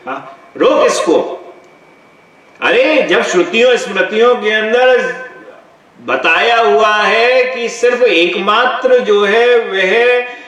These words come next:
हाँ, भक्ति है, भक्ति से बड़ी कुछ सर्वश्रेष्ठ नहीं है वस्तु,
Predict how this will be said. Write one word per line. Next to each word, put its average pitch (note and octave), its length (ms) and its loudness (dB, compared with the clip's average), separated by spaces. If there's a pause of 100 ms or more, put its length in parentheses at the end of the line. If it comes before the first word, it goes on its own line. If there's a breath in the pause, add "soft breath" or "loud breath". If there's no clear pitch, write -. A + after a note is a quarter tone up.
(200 loud breath)
हाँ, A#3 400 2
भक्ति F#3+ 340 -2
है, A#3 300 2
भक्ति B3 380 -2
से A#3 140 0
बड़ी A#3 260 2
कुछ D4+ 280 -2
सर्वश्रेष्ठ B3 800 2
नहीं G#3+ 340 2
है G#3 140 0
वस्तु, F#3+ 500 0